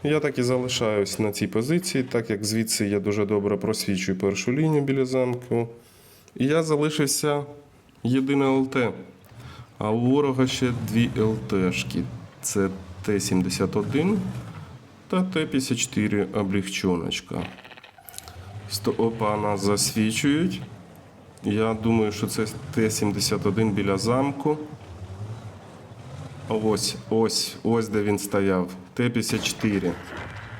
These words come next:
Пожадничав, стрельнув. Стрельнув по нашим П Т шкам, засвітився і пішов в ангар. Це дуже добре. Одну Л Т шечку ми обрали, ще б якось Т сімдесят один забрати.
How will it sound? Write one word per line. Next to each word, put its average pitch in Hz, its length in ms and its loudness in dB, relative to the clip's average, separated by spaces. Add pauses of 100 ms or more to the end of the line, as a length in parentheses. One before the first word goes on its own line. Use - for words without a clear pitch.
Пожадничав, 104 840 0 (360)
стрельнув. 101 640 0 (1120)
Стрельнув 127 520 2
по 120 140 0
нашим 113 320 0
П 110 140 -2
Т 131 220 2
шкам, 113 300 0
засвітився 104 840 0 (100)
і 107 180 4 (100)
пішов 98 460 0
в 92 100 -2
ангар. 90 400 0 (880)
Це - 160 -4
дуже 107 240 0
добре. 95 360 2 (120)
Одну 107 340 2
Л 101 140 0
Т 104 160 -2
шечку 101 320 -2
ми 101 120 4
обрали, 107 460 2
ще 107 180 0
б - 80 -2
якось 104 360 0
Т 104 200 -2
сімдесят 101 520 0
один 123 340 2
забрати. 92 540 0